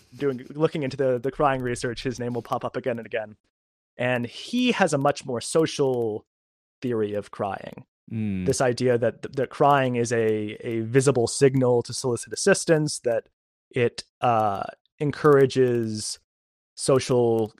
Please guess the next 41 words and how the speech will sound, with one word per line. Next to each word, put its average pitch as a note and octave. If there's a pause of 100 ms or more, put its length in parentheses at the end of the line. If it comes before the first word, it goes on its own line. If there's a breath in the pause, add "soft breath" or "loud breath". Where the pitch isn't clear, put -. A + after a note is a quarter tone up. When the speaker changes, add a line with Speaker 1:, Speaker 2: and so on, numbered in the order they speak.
Speaker 1:
uh, G#2+
cooperation A#2+
between A#2
non-kin. A#2+ (540)
Um, A2+
it's, G#2+
like, A#2+
Speaker 2:
Mm. F#2
Speaker 1:
one B2+
of A#2+
the A#2
ways A#2
that A2
humans, A2+
you -
know, A#2
expand A#2
our G2+
tribe, B2
the A2
way A2
that G#2+
we, G2+ (540)
uh, - (100)
we C3+
solicit C3
assistance B2
from A2+
people A2+
around B2+
us. A#2+
There B2
are B2+
evolutionary B2
psychologists B2+
who B2+
point A#2+
out A#2
and A#2
they A2+
say, -